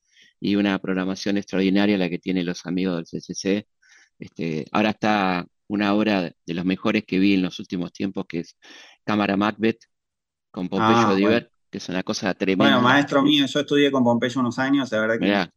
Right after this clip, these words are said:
Speaker 2: gran actorazo.
Speaker 1: Es increíble lo que
Speaker 2: Este
Speaker 1: hace Po-, lo que hace Pompeyo en esta obra. Si no la viste, mirala porque es
Speaker 2: Sí,
Speaker 1: extraordinario.
Speaker 2: sí, tengo que ir a verla. Me, me hablaron muy bien. No, no vi esta obra en particular, pero sí me dijeron que hacen muchos personajes, que tienen
Speaker 1: Claro,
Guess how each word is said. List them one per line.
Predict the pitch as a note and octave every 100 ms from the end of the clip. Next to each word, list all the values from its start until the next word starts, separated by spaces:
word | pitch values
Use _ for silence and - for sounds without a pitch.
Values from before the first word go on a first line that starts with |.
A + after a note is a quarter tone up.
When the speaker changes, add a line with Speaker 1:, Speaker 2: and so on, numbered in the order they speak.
| _
Speaker 2:
gran | G2+ G#2 G#2
actorazo. | G2+ - G#2+ G#2+ G#2 - A#2 A#2+ -
Speaker 1:
Es | - C3+
increíble | A#2 A2 B2 C3
lo | G#2+
que | G2+
Speaker 2:
Este | G#2
Speaker 1:
hace | G2+ F2+
Po-, | F#2
lo | - G2
que |
hace | A#2 B2+
Pompeyo | A2 G2 G#2 - G2
en |
esta | F#2+ - F#2+
obra. | G#2+ G#2 F#2+ _ _
Si | G2
no | A2
la | G2
viste, | G#2+ - G#2 -
mirala | F#2 F2+ G2
porque | G2 - - B1 _ _ _ _ _ -
es | -
Speaker 2:
Sí, |
Speaker 1:
extraordinario. | G#2 - F3 E3+ B2
Speaker 2:
sí, | D3 -
tengo | D#3
que | D3
ir | D3
a |
verla. | C3+ A#2 A2 -
Me, | A#2
me | A2+
hablaron | A#2 C3+ C#3
muy | C3
bien. | A2
No, | A2 A#2+
no | B2
vi | C3+
esta | B2 - B2+
obra | B2+
en | A#2+
particular, | A2+ A#2 C#3
pero | D3 A#2+
sí | B2
me |
dijeron | A#2 C3 A#2+
que |
hacen | A#2 A#2
muchos | B2+ C3 A#2+
personajes, | A#2 G#2+ B2 B2 A#2+
que | G#2+ G#2+
tienen | A#2
Speaker 1:
Claro, | B2 A#2 F#2